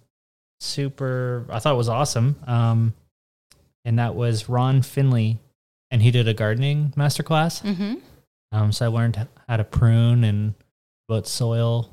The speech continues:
Speaker 1: and how to get more veggies out of your plant and
Speaker 2: Yeah, that one
Speaker 1: stuff,
Speaker 2: looked
Speaker 1: and
Speaker 2: pretty cool from what I, what I saw.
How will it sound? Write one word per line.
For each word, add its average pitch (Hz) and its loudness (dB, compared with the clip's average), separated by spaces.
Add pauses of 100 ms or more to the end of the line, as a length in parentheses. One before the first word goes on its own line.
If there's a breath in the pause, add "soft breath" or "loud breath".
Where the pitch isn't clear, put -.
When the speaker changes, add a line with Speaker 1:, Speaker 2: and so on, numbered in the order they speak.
(120)
Speaker 1:
and 107 0 (680)
how 117 -4
to 107 -2 (760)
get 104 -4
more 113 2 (420)
veggies 117 0
out 117 2
of 113 2
your 110 0
plant 113 0
and 120 0
Speaker 2:
Yeah, 214 -2
that 120 2
one - 0
Speaker 1:
stuff, - -2
Speaker 2:
looked 277 -2
Speaker 1:
and 202 0
Speaker 2:
pretty 214 -2
cool 196 -4 (100)
from 196 -2
what 185 0
I, 170 0
what 175 -8
I 170 -6
saw. - -10